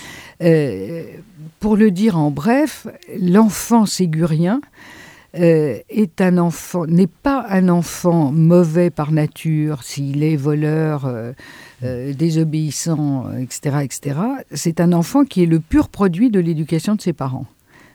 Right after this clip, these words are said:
Voilà. Euh, ce qui, ce qui n'était pas la vision de l'époque.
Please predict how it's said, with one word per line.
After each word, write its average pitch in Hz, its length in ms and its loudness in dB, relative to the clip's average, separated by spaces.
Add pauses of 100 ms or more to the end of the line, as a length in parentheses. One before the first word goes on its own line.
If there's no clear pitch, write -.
(100)
Voilà. 120 160 -4 (640)
Euh, 147 340 -6
ce - 180 -6
qui, 165 420 -6
ce - 160 -6
qui 165 180 -6
n'était 165 280 0
pas 302 260 -2
la 214 100 4
vision 170 480 -4
de 156 180 -4
l'époque. 131 600 -10